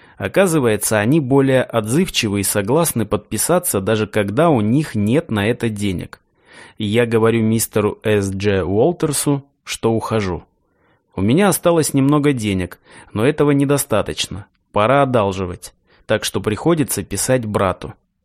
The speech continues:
«Дорогой Ларри, здесь, в Лос-Анджелесе, дела идут хорошо. Джим и Мэри стали моими близкими друзьями, и я их очень люблю. Они лучшее, что со мной тут приключилось.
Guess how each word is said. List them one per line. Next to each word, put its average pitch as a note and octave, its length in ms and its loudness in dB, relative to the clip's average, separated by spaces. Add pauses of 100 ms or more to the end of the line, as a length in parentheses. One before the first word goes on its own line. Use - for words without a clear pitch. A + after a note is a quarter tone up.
(340)
«Дорогой G#2+ 600 2
Ларри, A2 460 0 (580)
здесь, G2+ 480 -2
в C#3+ 60 0
Лос-Анджелесе, C#3+ 800 2
дела A2+ 380 2
идут B2 200 -2
хорошо. C3+ 640 -4 (580)
Джим B2 380 2
и C3 40 4
Мэри E3 280 2
стали D#3+ 380 0
моими B2+ 400 2
близкими B2 560 0
друзьями, G#2 640 -4 (400)
и A#2 60 -8
я C3 260 2
их - 140 -4
очень A#2 320 0
люблю. G2+ 440 -4 (440)
Они A2+ 260 0
лучшее, A#2+ 640 -2 (100)
что - 240 -4
со G#2+ 180 0
мной C3+ 240 0
тут C#3 280 -6
приключилось. A2+ 880 -6